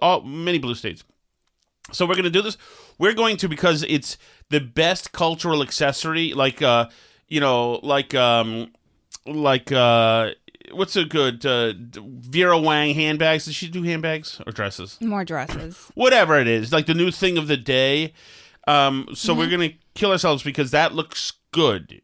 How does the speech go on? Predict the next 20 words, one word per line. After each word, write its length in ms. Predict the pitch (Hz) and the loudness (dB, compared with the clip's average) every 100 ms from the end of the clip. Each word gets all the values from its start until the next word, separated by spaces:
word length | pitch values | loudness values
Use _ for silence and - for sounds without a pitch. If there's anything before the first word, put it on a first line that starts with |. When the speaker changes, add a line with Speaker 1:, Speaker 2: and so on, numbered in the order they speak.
| - | -12
Speaker 1:
It 80 | 139 | -10
looks 140 | 143 | -8
good 200 | - 160 | -4 -4
to 40 | 151 | -2
have 200 | 160 156 | -2 0
those 180 | 160 147 | -4 -4
kind 220 | 170 156 | -4 -4
of 220 | 151 - - _ _ _ _ | -4 -8 -20 _ _ _ _
dresses, 400 | - 190 147 160 - | 0 2 0 -4 -8
Speaker 2:
Right. 120 | 147 | -8
Speaker 1:
you 100 | 165 | 0
know, 180 | 170 185 - - _ _ _ - | 0 0 -6 -20 _ _ _ -8
uh, 60 | 113 - | -6 0
and 340 | 170 165 175 | 0 2 2
it, 180 | 160 156 | 2 -2
it 140 | 165 | -6
just, 280 | - 180 - | -2 -2 -2
it 180 | - 147 | -10 -10
just 180 | 185 165 | -6 0
absolutely, 420 | 165 156 139 117 | -2 -2 -8 -10